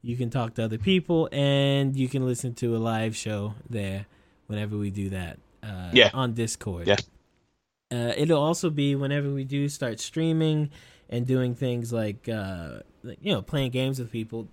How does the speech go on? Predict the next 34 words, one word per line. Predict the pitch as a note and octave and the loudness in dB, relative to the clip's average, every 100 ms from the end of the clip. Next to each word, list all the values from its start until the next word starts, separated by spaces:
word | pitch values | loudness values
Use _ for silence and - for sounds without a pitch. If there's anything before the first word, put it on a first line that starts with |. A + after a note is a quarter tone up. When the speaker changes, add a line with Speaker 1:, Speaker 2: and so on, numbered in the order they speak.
| C3+ | -4
Speaker 1:
Discord's | D3 D3+ D#3 C#3 C3+ | -4 -2 -2 -2 -2
gonna | B2+ | -4
be | A#2+ B2 A#2 | -2 -2 0
where | B2 | 0
you | B2+ A#2+ | 2 2
wanna | A2+ A2+ | 0 -4
go | F3 G#3 G3 E3+ | -2 2 4 2
if | C3+ C3 | 0 -2
you | |
wanna | B2+ B2 A#2+ | 0 0 -2
get | A2+ A#2 A#2 - - - _ _ _ _ | -2 0 0 -4 -16 -20 _ _ _ _
the, | A2+ A2 A2 A2 A2 A2+ | -4 -2 -4 -4 -4 -4
I | B2 | -4
don't | G#2+ | -6
know, | F#2 | -8
secret | - D#3+ C#3+ B2+ | -4 -2 0 2
word | B2+ B2 B2+ | 2 2 0
to | B2+ | 0
Neo | B2+ B2+ A#2+ A#2+ A#2+ | 2 4 4 2 2
or | A2+ G#2+ G#2+ | 0 -2 -4
learn | A#2 A#2 A#2 | -4 -4 -4
the, | A2+ A2+ G#2+ - - | -4 -6 -6 -10 -8
the | C3+ | -6
room | A#2+ B2 C#3+ C#3+ C3+ | -4 0 0 2 2
number | C3+ C3 B2+ B2+ B2 | 2 2 2 4 4
in | B2 A#2 | 2 0
Monster | B2 A#2+ - A#2+ | -2 -2 -4 -4
Hunter | A#2+ A#2 A2+ A#2 A2+ A2 | -2 -4 -2 0 0 -2
or | G2+ A2 G#2+ G#2+ G#2 G#2 - - _ _ - | -2 -2 -2 -4 -6 -10 -18 -20 _ _ -8
the | A2 A2 A2 A2 | -4 -2 -2 -2
lobby | B2 C3 B2+ A#2+ | 0 0 0 0
I | A#2 A#2 | 0 0
D | A2+ A2+ A2 G#2+ A2 | -2 -2 0 -2 -6
in | - G#2+ G#2 G#2 G2+ | -8 -8 -8 -8 -10